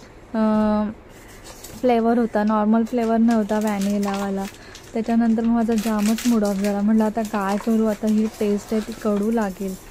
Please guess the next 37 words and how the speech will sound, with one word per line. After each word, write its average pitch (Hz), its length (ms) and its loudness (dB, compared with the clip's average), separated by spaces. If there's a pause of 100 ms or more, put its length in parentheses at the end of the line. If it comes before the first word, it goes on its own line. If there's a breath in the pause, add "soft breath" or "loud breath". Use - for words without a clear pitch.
(380 loud breath)
तरी 208 140 -2
पण 214 160 -2
म्हटलं, 208 360 0
"चला 202 300 -4
जाऊन 190 460 -2
दे, 196 140 -4 (100)
आता 208 180 -4
एवढं 196 400 -2
तर 214 60 -4
मी 220 180 2
waste 202 360 -4
करू 202 180 -2
शकत 208 460 -6
नाही." 202 160 -4 (440 loud breath)
आणि 208 220 -2
ह्याच्यामध्ये 214 520 0
fruits 240 400 -2
टाकले 226 340 -2
तरी 220 200 0
पण 233 220 2
हे 240 100 2
चांगलं 214 380 0
लागणार 202 400 -2
नाही 214 260 0
एवढं. 202 220 -4
म्हटलं 202 300 -4
आता 214 160 -4
जे 220 240 -2
आहे 202 360 -2
ते 226 240 -6
आहे, 202 320 -2
जे 208 200 -6
आहे 202 280 -4
ते 220 200 -6
खायचं 214 680 -6
गप्प, 196 360 -8 (640 loud breath)
अ, 208 60 -2